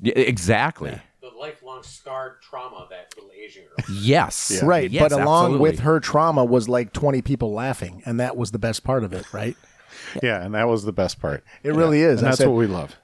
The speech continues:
Speaker 4: I said, "The whole time I do this, it's like, it's, it's because of the smiles that you put on people's faces," and it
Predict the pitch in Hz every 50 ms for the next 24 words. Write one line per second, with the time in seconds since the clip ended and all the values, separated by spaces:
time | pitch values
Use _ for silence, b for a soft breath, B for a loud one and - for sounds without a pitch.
0 | _ - 143 139 - 175 160 147 131 135 117 139 160 170 160 - 170 170 160 156
1 | 143 127 139 156 156 139 127 113 - 127 113 - - 127 123 120 107 - 123 104
2 | - - 147 113 - - 131 113 - 139 139 135 123 131 120 113 110 - - -
3 | 120 120 135 131 123 117 104 120 127 120 - 123 120 117 110 104 117 117 107 110
4 | 101 - - 113 110 107 - 104 95 101 107 117 127